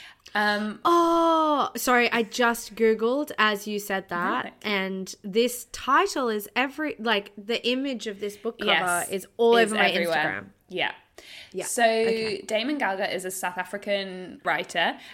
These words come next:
Speaker 1: and he, this is not his first book. I think this is his fourth novel, or he has four other books. I feel like the number four and books in my mind is associated with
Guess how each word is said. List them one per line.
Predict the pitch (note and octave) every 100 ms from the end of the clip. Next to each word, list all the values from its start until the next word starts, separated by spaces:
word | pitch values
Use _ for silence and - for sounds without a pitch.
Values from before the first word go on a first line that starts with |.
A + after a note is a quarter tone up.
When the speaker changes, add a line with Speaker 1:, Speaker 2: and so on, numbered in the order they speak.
| - _
Speaker 1:
and | F#3 F#3 F#3 G3 -
he, | G#3+ - G#3+ G#3 G3+ G#3 G3+ G3 F#3+
this | G3 A3
is | G#3
not | G#3 G#3+
his | A#3+ B3
first | - D#3+ -
book. | A3+ A3+
I | G3+
think | - A#3
this | D4+ F4
is | D#4+
his | C#4+ B3 -
fourth | - - - G#3 G#3 G#3+ - -
novel, | G#3 G3+ G3+ G#3
or | - G3 G3
he | G3+ G3
has | - F#3+ G3 -
four | - F#3 F3+ F3+ E3+
other | E3 E3+
books. | E3+ D#3+ - E3+
I |
feel | E3+ F3
like | F3 -
the | F3+
number | F3 E3+
four | - - F#3 E3+ D#3+ D#3
and | E3 D#3
books | E3+ - - -
in | E3+
my | D#3+ E3
mind | D#3 D3 D#3
is |
associated | E3 - D3+ - D#3 - -
with | -